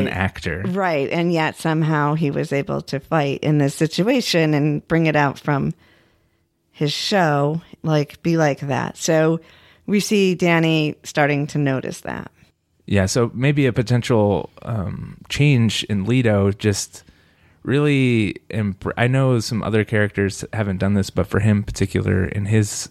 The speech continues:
Speaker 1: story, him deciding to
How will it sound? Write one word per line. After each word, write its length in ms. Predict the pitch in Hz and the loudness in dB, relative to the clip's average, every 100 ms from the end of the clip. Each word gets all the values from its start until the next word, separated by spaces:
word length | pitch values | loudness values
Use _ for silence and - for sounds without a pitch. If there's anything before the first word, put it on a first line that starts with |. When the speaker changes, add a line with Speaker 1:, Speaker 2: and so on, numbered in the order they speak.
| - | -10
Speaker 1:
story, 600 | - - 95 95 92 95 - - - - _ _ _ _ - | -8 0 2 2 0 -2 -8 -20 -20 -20 _ _ _ _ -10
him 280 | - 135 127 | -2 0 0
deciding 760 | 117 - 101 107 127 139 120 - | 0 0 2 2 0 -2 -8 -14
to 540 | - - 110 101 98 | -6 0 2 2 0